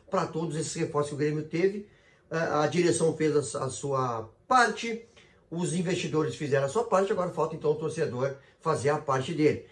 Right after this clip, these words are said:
Em relação aos, ao site, eles dividem ali, né, é, é, é, em tipos de, de, de,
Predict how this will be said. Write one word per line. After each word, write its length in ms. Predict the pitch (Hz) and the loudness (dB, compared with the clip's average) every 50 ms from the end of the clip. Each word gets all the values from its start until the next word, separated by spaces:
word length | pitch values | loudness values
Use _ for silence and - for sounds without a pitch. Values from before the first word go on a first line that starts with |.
| - - - _ | -20 -20 -16 _
Em 60 | 127 | 0
relação 380 | 131 175 185 190 - - 220 240 | 4 6 6 6 6 6 6 6
aos, 120 | 240 190 | 6 6
ao 200 | 214 175 160 143 | 4 2 2 2
site, 680 | - - - 180 226 247 220 - - 147 127 104 - - _ _ _ _ _ _ _ _ _ _ _ _ | 4 2 4 4 4 4 4 2 0 -4 -4 -6 -6 -10 _ _ _ _ _ _ _ _ _ _ _ _
eles 260 | - 165 185 220 214 | -4 0 2 2 2
dividem 520 | - 233 262 202 220 247 240 196 196 175 160 | 2 -2 -2 0 0 0 2 2 4 4 4
ali, 200 | 139 131 185 202 | 4 4 4 4
né, 140 | 135 143 147 185 185 135 107 - | 4 6 6 4 4 2 0 -2
é, 60 | 120 | -2
é, 480 | 120 117 117 110 113 113 110 - 113 113 | -2 -2 -2 -2 -2 -4 -2 -2 -2 -2
é, 60 | 117 | -2
em 100 | 120 117 | -4 -6
tipos 500 | 107 - - 170 196 190 - 156 139 113 | -6 -6 -4 -4 -4 -2 -2 -4 -4 -4
de, 300 | 104 113 123 120 113 104 | -4 -4 -6 -6 -6 -6
de, 340 | 92 101 113 117 110 104 101 | -8 -8 -8 -6 -6 -6 -6
de, 460 | 92 101 107 110 104 98 90 - | -6 -6 -6 -6 -6 -6 -8 -10